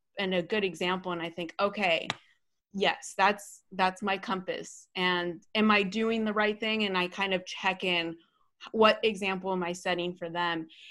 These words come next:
And I certainly want to set, um, that good, a good example of female empowerment. You don't have to choose between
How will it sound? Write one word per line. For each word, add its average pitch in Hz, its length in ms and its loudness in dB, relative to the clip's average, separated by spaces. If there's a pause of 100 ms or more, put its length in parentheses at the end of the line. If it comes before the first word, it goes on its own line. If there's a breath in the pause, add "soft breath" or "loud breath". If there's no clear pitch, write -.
(120)
And 247 100 4
I 320 120 6
certainly 311 440 0
want 196 380 4
to 208 120 -8
set, 185 360 2 (260)
um, 180 460 0
that 190 300 0
good, 190 180 -6 (240)
a 202 80 -2
good 196 200 0
example 185 540 0
of 170 320 2 (800)
female 269 320 6
empowerment. 190 720 4
You 214 120 2
don't 247 160 8
have 269 140 4
to 240 100 0
choose 220 360 0
between 196 680 -4